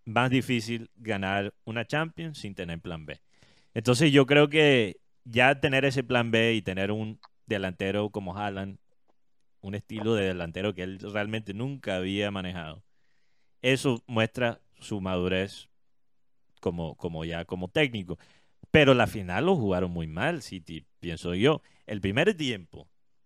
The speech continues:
yo los vi con las piernas temblando. Yo creo que Guardiola se equivocó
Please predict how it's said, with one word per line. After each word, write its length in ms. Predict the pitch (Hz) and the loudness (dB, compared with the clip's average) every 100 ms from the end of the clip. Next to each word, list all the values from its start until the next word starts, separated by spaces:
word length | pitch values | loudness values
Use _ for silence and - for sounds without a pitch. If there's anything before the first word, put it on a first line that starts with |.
| _ - | _ -8
yo 180 | 87 80 | -6 -4
los 180 | 80 | -4
vi 180 | 98 117 | -2 -2
con 260 | - 165 175 | -4 -10 -8
las 120 | 175 | -8
piernas 480 | - 131 127 123 101 | -8 -6 -4 -4 -8
temblando. 540 | - 85 85 127 151 - _ _ _ _ | -10 -8 -6 -6 -6 -14 _ _ _ _
Yo 200 | 98 90 | -4 -4
creo 240 | 92 104 120 | 2 2 2
que 400 | 165 165 123 - _ _ | 4 4 2 -4 _ _
Guardiola 500 | - 110 95 95 127 | 0 0 2 0 0
se 140 | - 113 | 0 0
equivocó 720 | 95 98 87 82 95 151 190 | 0 -2 -4 -2 -2 -2 -6